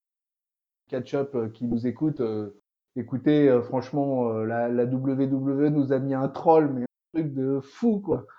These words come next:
Ah, moi, vraiment, j'étais hyper surpris, hein. Je sais pas toi, hein, Raphaël, dans quel, mais moi, je m'attendais pas du tout, hein.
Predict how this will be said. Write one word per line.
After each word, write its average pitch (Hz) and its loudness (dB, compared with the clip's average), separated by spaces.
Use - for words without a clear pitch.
Ah, 143 6
moi, 180 10
vraiment, 165 8
j'étais 147 2
hyper 180 4
surpris, 208 0
hein. 160 2
Je 127 -4
sais 139 -6
pas 143 2
toi, 190 2
hein, 170 0
Raphaël, 147 2
dans 135 0
quel, 131 0
mais 123 2
moi, 131 2
je 127 0
m'attendais 143 2
pas 175 4
du 160 -2
tout, 135 -2
hein. 120 -8